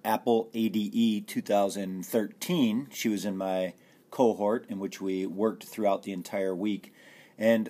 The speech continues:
over the years, I've really valued her as an educator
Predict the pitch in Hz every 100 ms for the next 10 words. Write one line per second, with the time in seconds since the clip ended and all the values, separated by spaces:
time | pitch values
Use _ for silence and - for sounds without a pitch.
0 | - 151 160 123 113 123 131 117 98 92
1 | 104 104 113 113 107 101 - 101 78 113
2 | 104 113 98 98 107 101 - 101 101 95
3 | 104 104 101 120 104 107